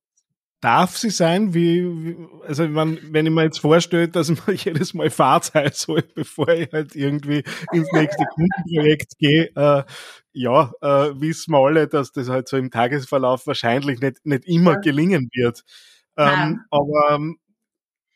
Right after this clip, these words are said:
Speaker 1: was ich mache, das ist jetzt auch aus diesem, diesem letzten Jahr herausgekommen, ich gehe zum Mittag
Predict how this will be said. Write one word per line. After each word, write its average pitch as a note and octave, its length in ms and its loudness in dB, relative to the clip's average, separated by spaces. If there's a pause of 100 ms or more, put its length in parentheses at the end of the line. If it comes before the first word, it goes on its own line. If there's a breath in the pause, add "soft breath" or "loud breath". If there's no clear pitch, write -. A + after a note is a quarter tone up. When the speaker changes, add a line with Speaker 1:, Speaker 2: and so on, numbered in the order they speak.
(720)
Speaker 1:
was E3+ 340 -4
ich E3 260 -4
mache, D#3+ 500 4
das C3+ 160 -4
ist C#3 140 -2
jetzt C#3 200 -6
auch B2+ 200 -2
aus B2 220 -6
diesem, A#2+ 280 -8
diesem B2 240 -4
letzten A#2 380 -4
Jahr A#2 280 2
herausgekommen, B2+ 960 0
ich C3 140 -12
gehe A#2+ 200 -2
zum - 200 -6
Mittag C3 380 -2